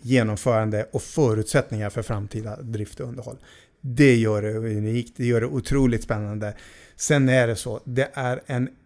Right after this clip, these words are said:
enorm satsning som kräver otroligt mycket,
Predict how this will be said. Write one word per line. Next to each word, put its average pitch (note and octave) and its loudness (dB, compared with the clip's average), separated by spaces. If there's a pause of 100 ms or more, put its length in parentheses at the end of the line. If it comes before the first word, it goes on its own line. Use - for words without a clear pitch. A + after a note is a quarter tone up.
(120)
enorm D3+ 6
satsning A#2 -6
som B2+ -4
kräver A#2 -2
otroligt C3 2
mycket, G#2+ -2